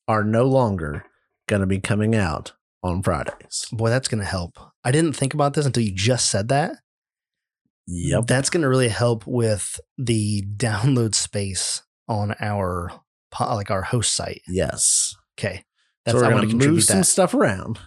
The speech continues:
Speaker 2: Yeah.
Speaker 1: We're gonna do that. We like to be transparent here.
Speaker 2: We do.
Speaker 1: So what we're gonna do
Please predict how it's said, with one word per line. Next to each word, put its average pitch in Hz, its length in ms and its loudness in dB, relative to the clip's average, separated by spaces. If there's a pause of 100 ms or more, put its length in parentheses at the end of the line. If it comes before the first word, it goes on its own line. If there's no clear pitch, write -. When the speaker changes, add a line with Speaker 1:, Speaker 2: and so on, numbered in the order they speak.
(120)
Speaker 2:
Yeah. - 200 -2
Speaker 1:
We're 107 80 0
gonna 104 220 2
do 110 240 2
that. 117 260 2
We 107 100 2
like 131 260 4
to 196 60 -2
be 190 80 4
transparent 185 800 0
here. - 120 -8 (340)
Speaker 2:
We 147 100 4
do. 240 240 2
Speaker 1:
So - 420 4 (480)
what 113 280 2
we're 143 160 2
gonna 160 260 2
do 190 460 2